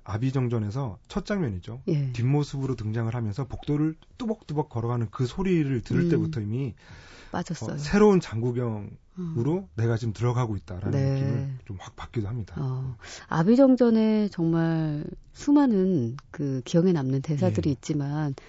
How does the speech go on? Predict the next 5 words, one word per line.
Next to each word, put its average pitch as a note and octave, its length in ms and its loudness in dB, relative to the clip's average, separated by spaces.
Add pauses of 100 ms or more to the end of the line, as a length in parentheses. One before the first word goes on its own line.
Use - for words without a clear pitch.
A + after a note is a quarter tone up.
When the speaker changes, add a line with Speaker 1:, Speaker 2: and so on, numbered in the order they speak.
(840)
Speaker 2:
그 E3+ 680 0 (500)
혹시 A3+ 220 -4
기억에 F#3+ 360 4
남는 E3+ 380 4
씬 G#3 480 2